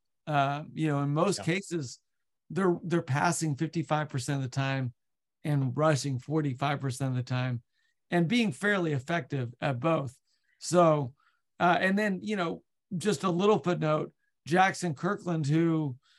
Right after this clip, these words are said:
Speaker 1: is a two-time all Pac-twelve selection as an offensive guard and left tackle, he's just getting back into the rotation.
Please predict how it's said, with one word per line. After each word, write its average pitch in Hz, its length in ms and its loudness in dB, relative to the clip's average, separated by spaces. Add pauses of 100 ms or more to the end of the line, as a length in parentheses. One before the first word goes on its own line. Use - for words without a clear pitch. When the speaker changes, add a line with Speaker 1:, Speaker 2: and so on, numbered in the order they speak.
(580)
Speaker 1:
is 160 180 0
a 160 200 0 (260)
two-time 170 680 2
all 165 280 0
Pac-twelve 156 1300 -4 (340)
selection 165 760 0
as 151 320 0
an 151 180 -4
offensive 156 500 0
guard 151 340 0
and 143 440 -4 (120)
left 151 280 -4
tackle, 147 540 -2 (560)
he's 180 320 0
just 202 560 2
getting 175 300 0
back 151 340 0
into 160 200 -4
the 151 120 -4
rotation. 139 840 -4